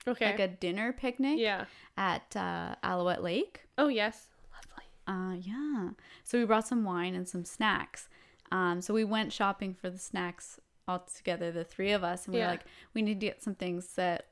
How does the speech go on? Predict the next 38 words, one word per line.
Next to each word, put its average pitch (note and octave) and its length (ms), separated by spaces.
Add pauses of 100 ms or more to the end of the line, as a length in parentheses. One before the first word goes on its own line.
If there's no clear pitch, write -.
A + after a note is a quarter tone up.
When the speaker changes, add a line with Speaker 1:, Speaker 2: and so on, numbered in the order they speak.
Speaker 2:
all F#3 220
of F3+ 100
us F3+ 180
can F#3+ 180
have." F3 360 (300)
Speaker 1:
Yeah. G#3+ 260 (120)
Speaker 2:
Um, F3+ 520
so G3+ 220
we G3+ 120
got F#3+ 560
one G#3+ 140
of G#3+ 80
those, F#3 500
um, F#3 560 (320)
trays F#3 420
that - 100
has, F#3+ 240
like, E3 140
four F3+ 420
dips F3 340
in A#3+ 80
it. E4 200 (360)
Two B3+ 220
of A3 80
them A3 120
Speaker 1:
Mm. G#3 40
Speaker 2:
were F#3+ 80
hummus. G#3 600
Speaker 1:
Oh, D#4 140
nice. A#3 200
Speaker 2:
And G3 80
then F#3 180
two F#3+ 240
of F3+ 60
them F3+ 280
were, F3 360
were, F3+ 200
like, E3+ 440